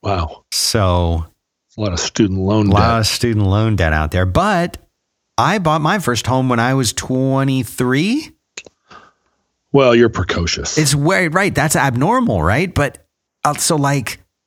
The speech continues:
Speaker 2: whenever I see people now that are like, "Oh, I just bought my first home. I'm in, you know, forty years old." That seems to be much more normal these days than it was,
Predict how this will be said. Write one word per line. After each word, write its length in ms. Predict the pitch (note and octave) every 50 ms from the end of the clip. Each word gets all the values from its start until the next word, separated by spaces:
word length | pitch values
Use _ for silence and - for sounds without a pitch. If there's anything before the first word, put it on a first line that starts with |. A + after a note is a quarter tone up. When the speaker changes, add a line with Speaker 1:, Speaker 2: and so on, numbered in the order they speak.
| _ _ _ -
Speaker 2:
whenever 340 | A#2 C3 C#3 D#3+ F3 F3 F#3
I 80 | D#3+ D3+
see 180 | C#3+ - D#3
people 380 | - - C3+ C3 - B2+ A#2 A#2
now 360 | A#2 A2+ A#2 B2 A#2+ B2 B2
that 140 | G#2+ G#2 F#2+
are 120 | G2+ G2 F#2+
like, 240 | F#2 F2+ F2+ -
"Oh, 60 | - A2+
I 140 | A#2 A#2
just 220 | G#2+ F#2 G#2 G2+ E2+
bought 160 | A#2 G#2+ G#2+
my 80 | A2 G#2+
first 260 | - A2 A2+ G#2+ -
home. 380 | - B2+ B2+ C3 C3 B2+ B2 A#2+
I'm 120 | A2+ G#2
in, 200 | G#2 G2+ G2+ G2
you 80 | G2 G#2+
know, 300 | G2 F2+ F#2 F#2+ F#2+ F#2+
forty 500 | - - - - - - A#2+ B2 A#2+ A#2
years 220 | G#2 G#2+ A2 G#2+ C3
old." 220 | C#3+ C#3+ C3+ C#3 - - _ _ _ _ -
That 320 | A2 A2 C3+ D#3+ G#3+ A#3
seems 300 | A3+ C4+ D#4+ E4 D4 -
to 80 | - A3
be 140 | G3 G3 F3+
much 260 | F3 F#3+ F3+ - -
more 180 | F#3+ F#3 F3+
normal 920 | F3 E3 D#3 D#3+ F3 A3+ C4+ D#4+ E4 A3+ A#2+ F#2 D2+ C#2+ E2 G#2 C3 C3+ - _ _ _ _ _ _ _ _ _ _ _ _ _ _ _ - - - - -
these 360 | G#2 A#2+ F3+ A3 A#3+ G#3 C#3+
days 500 | G#2+ G2+ E2+ D2+ D#2 D#2+ G2 A2 - -
than 220 | - A#2+ C3 B2+
it 100 | A#2+ A2+
was, 720 | G#2 G#2+ A#2 A#2 A2+ A2 A2+ A2+ A2 G#2 - - - -